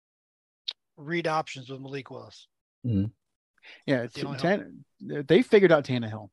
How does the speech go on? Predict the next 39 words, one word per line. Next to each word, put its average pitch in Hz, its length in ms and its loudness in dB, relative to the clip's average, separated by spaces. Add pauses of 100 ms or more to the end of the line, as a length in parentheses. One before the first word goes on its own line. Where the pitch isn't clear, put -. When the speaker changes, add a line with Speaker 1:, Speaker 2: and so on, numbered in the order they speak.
(220)
Speaker 3:
They 160 120 4
figured 185 220 6
out 160 100 8
what 151 140 6
we've 147 180 0
known 139 140 4
about 123 160 2
Tannehill 123 340 -4
for 131 100 -4
a 117 40 -2
while, 113 320 -8 (220)
is 123 100 0
that 127 160 0
he 160 260 -4
just - 320 -4 (440)
isn't 139 320 6
accurate, 123 440 -2 (220)
like, 127 220 -8 (100)
at 139 140 6
all. 113 300 2 (400)
Speaker 1:
What's 135 160 -10
becoming 175 480 -4
clear 175 340 -2
about 151 260 -2
most 160 300 -4
N 147 100 -6
F 143 100 -10
L 139 140 -8
quarterbacks, 139 560 -6
if 135 100 -16
they 147 100 -8
don't 151 180 -6
have 143 200 -8
talent, 151 380 -2
they 131 160 -14
are 131 80 -12
not 131 220 -14
good. 120 200 -14 (420)
Speaker 2:
Right. 90 200 2